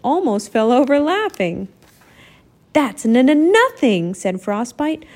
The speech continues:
"Let's go and have some real f-, fun." As they started to leave, Tenderheart Bear called out to Paul, "What about making friends?"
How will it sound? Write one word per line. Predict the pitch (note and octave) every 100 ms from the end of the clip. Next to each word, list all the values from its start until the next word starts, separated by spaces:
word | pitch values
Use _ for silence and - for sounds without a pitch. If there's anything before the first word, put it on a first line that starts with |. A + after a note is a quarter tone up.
| - -
"Let's | B3+ B3+
go | - G#3
and | F#3+
have | G3 E3+
some | G3 G3+ A3
real | B3+ C#4 B3 G3
f-, | - A3+ -
fun." | A#3 F#3+ F3 F#3+ - _ _ _ _ _ _ _
As | G#3+
they | F3+
started | F#3 - G#3+ G#3
to | G3+
leave, | G3 A3 A#3 C#4 -
Tenderheart | B3+ A#3 A#3+ A#3+ A3
Bear | A3+ A#3
called | A#3 A#3 A3+
out | A3+ A3+
to |
Paul, | A3 B3 A3+ G#3+ G#3+ - _ _ _
"What | E4 G4
about | G#4 G#4 G#4+
making | G#4 G4 G4+ G4+
friends?" | A4+ B4 B4+ G4 A#3+ G3+ F3+ F#3 -